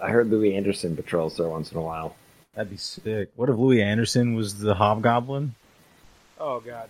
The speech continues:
Speaker 2: He's
Speaker 3: No,
Speaker 2: like,
Speaker 3: no,
Speaker 2: "Ha, ha,
Speaker 3: Alan.
Speaker 2: ha."
Speaker 3: No, no, we are
Speaker 2: That'd
Speaker 3: cutting
Speaker 2: be
Speaker 3: Louis
Speaker 2: rad.
Speaker 3: Anderson out of this fucking thing. No offense to him,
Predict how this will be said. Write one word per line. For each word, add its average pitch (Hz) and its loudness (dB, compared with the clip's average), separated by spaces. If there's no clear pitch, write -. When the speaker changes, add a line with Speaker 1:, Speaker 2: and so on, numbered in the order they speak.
Speaker 2:
He's 131 -4
Speaker 3:
No, 120 -2
Speaker 2:
like, 117 4
Speaker 3:
no, 127 0
Speaker 2:
"Ha, - -2
ha, 135 0
Speaker 3:
Alan. 131 4
Speaker 2:
ha." 131 6
Speaker 3:
No, 131 -6
no, 127 -8
we 139 -8
are 143 -6
Speaker 2:
That'd - -16
Speaker 3:
cutting 143 2
Speaker 2:
be 117 4
Speaker 3:
Louis 110 2
Speaker 2:
rad. 127 4
Speaker 3:
Anderson 147 -4
out 165 0
of 165 -6
this 151 -8
fucking 165 -6
thing. 151 -2
No 180 -4
offense 208 -10
to 220 -2
him, 220 -6